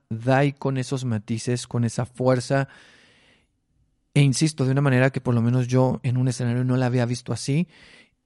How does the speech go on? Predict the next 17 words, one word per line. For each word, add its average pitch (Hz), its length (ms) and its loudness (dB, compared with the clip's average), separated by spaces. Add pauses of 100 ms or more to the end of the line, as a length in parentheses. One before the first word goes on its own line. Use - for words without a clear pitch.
y, 139 760 2 (120)
y 165 140 4
crea 170 220 2
una 165 160 0
experiencia 151 800 0
que, 131 640 0 (240)
que 165 140 0
más 160 260 0
allá 175 380 2
de 202 280 2
hacerte 151 520 -2
derramar 135 440 0
lágrimas 131 880 0
o 139 100 -2
generarte 131 540 -4
preguntas, 131 680 -2
que, - 180 -18